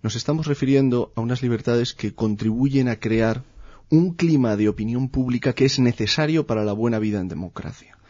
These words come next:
Que haya distintas opiniones, que éstas sean plurales, y en este sentido los medios de comunicación tienen una labor fundamental. Entonces, estas caricaturas que se han publicado, ¿contribuyen a crear esa opinión pública libre y plural o no? Parece claro que en las caricaturas que tú señalabas de la Alemania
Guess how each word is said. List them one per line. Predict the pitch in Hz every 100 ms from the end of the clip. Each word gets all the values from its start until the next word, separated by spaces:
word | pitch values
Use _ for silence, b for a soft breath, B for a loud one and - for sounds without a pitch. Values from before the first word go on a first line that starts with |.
| b b b
Que | 127
haya | 113 104
distintas | 92 - 135 160 165
opiniones, | 139 123 123 117
que | -
éstas | 113 107
sean | 110 107
plurales, | 104 98 107 101 110
y |
en | 143
este | 170
sentido | - 165 175 156
los | 113 113
medios | 123 139
de | 127
comunicación | 117 107 98 113 110
tienen | 104 101
una |
labor | 92 92 95
fundamental. | 98 95 87 - - _ -
Entonces, | 110 120 92 - - b b b b b
estas | 165 - 202
caricaturas | 185 156 139 131 139 131
que | - 117
se | 131
han | 123
publicado, | 113 117 107 - 101 80 - _ b b -
¿contribuyen | 131 120 127 123 165 208
a | 190
crear | 143 147
esa | 143 143
opinión | 131 123 127 127
pública | 131 123 120 113
libre | 117 120
y | 113
plural | 107 110 139 156
o | 107
no? | 98 -
Parece | - 131 196
claro | 196 196 190
que |
en | 143
las | 120
caricaturas | 120 107 107 131 170
que | 151
tú | 147
señalabas | 143 131 131 131 113
de | 110
la | 101
Alemania | 98 95 110 107